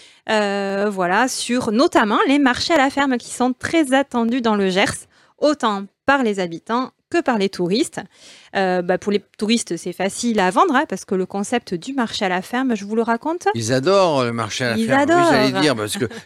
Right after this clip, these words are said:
Speaker 2: j'allais dire, il y a deux choses, hein. Il y a le marché à la ferme, on va se déplacer à la ferme, et puis après, de village en village, peut-être vous organisez autre chose. Mais
Speaker 1: Ouais.
Speaker 2: comment ça se passe, un marché à la ferme ?
Speaker 1: Alors, un marché à la ferme, ça se passe dans une ferme, comme son nom l'indique. Cette année, il y a dix-huit fermes, euh, sur les quinze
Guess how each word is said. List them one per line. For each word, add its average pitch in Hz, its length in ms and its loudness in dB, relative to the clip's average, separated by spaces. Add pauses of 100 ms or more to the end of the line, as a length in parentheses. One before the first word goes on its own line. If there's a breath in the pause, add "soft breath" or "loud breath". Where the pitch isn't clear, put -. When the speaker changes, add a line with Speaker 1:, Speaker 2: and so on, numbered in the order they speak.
Speaker 2:
j'allais 151 160 4
dire, 170 140 4
il 160 60 2
y 143 60 2
a 127 60 0
deux 147 120 2
choses, 139 300 2
hein. 113 80 0
Il 113 60 0
y 117 40 4
a 117 40 4
le 135 120 6
marché 151 380 2
à 131 80 4
la 120 120 -2
ferme, 135 300 -2
on 107 80 -4
va 104 140 -2
se 95 60 -10
déplacer 101 440 -6
à 92 60 -2
la 87 100 -4
ferme, 147 300 -2 (380 loud breath)
et 98 100 -6
puis 107 220 -4
après, 127 240 -2
de 117 100 -2
village 113 400 0
en 110 80 -4
village, 104 460 -4
peut-être 117 340 -8
vous 107 140 -6
organisez 101 340 -2
autre 123 220 -4
chose. 185 200 0
Mais 123 160 -6
Speaker 1:
Ouais. 226 220 0
Speaker 2:
comment 170 280 0
ça 156 180 2
se 156 100 -2
passe, 160 340 0
un 110 80 0
marché 107 280 -2
à 101 80 2
la 98 100 2
ferme ? 92 380 -2
Speaker 1:
Alors, 202 260 2
un 302 80 2
marché 339 300 0
à 269 40 2
la 240 140 2
ferme, 190 240 -6
ça 247 180 -2
se - 80 -12
passe 175 220 -2
dans 302 180 0
une 247 200 0
ferme, 254 420 -2
comme 220 160 0
son 208 160 -2
nom 202 200 0
l'indique. 190 440 -2
Cette 233 220 0
année, 226 240 2
il 214 60 0
y 202 40 0
a 185 120 0
dix-huit 277 540 -2
fermes, 208 560 -2
euh, 185 300 0
sur 180 160 -8
les 180 80 -6
quinze 233 340 -2